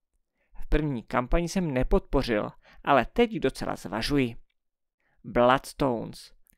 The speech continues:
Dwarfs Unchained. Rozšíření pro strategickou válečnou hru, za kterou stojí Martin Wallace spolu s Dávidem Turči. Ono druhé jméno jasně říká,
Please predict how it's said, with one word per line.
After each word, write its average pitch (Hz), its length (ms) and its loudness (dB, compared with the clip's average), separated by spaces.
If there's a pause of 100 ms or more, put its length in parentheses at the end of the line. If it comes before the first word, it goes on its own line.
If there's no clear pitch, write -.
(200)
Dwarfs 127 760 2 (400)
Unchained. 120 680 -4 (680)
Rozšíření 240 560 0
pro - 140 -4
strategickou 165 680 -2
válečnou 160 540 2
hru, 113 400 -6 (260)
za - 140 -2
kterou 220 280 0
stojí 208 420 -6
Martin 131 420 -2
Wallace 147 480 0 (360)
spolu 160 400 2
s 139 80 -4
Dávidem 117 500 0
Turči. 123 540 -6 (680)
Ono 135 300 0
druhé 143 300 4
jméno 147 200 4
jasně 143 340 2
říká, 160 580 0